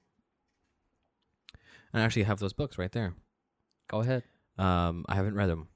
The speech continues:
Speaker 2: <laughs> They're for looks.
Speaker 1: But I, I, if, if, if I like a movie, or if I like a show, or if I like a universe, I will get their box sets because
Speaker 2: Yeah.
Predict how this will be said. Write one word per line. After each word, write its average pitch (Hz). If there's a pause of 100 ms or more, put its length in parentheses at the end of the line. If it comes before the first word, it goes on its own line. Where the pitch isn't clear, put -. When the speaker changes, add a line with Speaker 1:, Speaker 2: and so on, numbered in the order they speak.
(320)
Speaker 2:
<laughs> -
They're 156
for -
looks. 110 (200)
Speaker 1:
But 127
I, 117
I, 117 (180)
if, 160
if, 160
if 139
I 151
like 117 (100)
a 104
movie, 107
or 113
if 104
I 143
like 139
a 123
show, 113
or 104
if 101
I 98
like 101
a 101
universe, 101
I 101
will 101
get 92
their 90
box 85
sets -
because 98
Speaker 2:
Yeah. 127